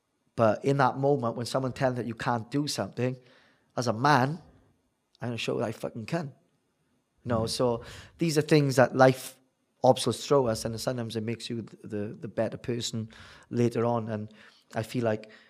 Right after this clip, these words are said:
Speaker 1: where I am in my life right now, I was such a hot-headed child that, you know, I was so, I wanted to fight the world. Anyone say anything to me, I'll fight you. <laughs> You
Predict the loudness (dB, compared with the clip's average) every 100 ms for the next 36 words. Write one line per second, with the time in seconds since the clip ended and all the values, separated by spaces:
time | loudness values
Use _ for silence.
0 | _ -2 2 4 4 0 0 0 0 -2
1 | -4 -2 -4 -4 -6 -6 -8 -6 -6 -4
2 | -6 -4 -2 -2 -2 -8 -12 -10 -8 -8
3 | -8 -6 -4 -4 -4 -6 -8 -10 -8 -8
4 | -6 -4 0 -2 -4 -12 _ _ _ _
5 | _ _ _ _ -6 -4 -2 -2 -4 -4
6 | -6 -6 -8 -8 -12 -12 -10 -10 -8 -6
7 | 0 2 2